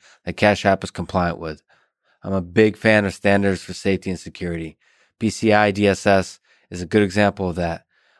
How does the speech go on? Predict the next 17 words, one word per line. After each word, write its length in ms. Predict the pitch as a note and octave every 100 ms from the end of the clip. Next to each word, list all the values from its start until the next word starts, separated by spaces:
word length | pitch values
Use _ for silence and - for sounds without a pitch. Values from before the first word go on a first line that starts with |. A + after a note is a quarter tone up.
| _
where 120 | F#2+
a 40 |
bunch 220 | F2 A#2 B2+
of 80 |
competitors 640 | B2 G#2 A2+ A2 G#2+ G2+ -
got 200 | G#2 G#2
together 420 | F#2+ G2 G2 G2
and 140 | E2+
agreed 520 | F#2 - G2+ G2+ F#2+ - _ _ _
that 140 | -
there 140 | G2 F#2+
needs 200 | A2+ -
to 100 | G2+
be 280 | G#2 G#2
a 80 | -
global 320 | F#2+ G2+ G#2
standard 600 | A2+ - G#2 G2+ F#2+ F2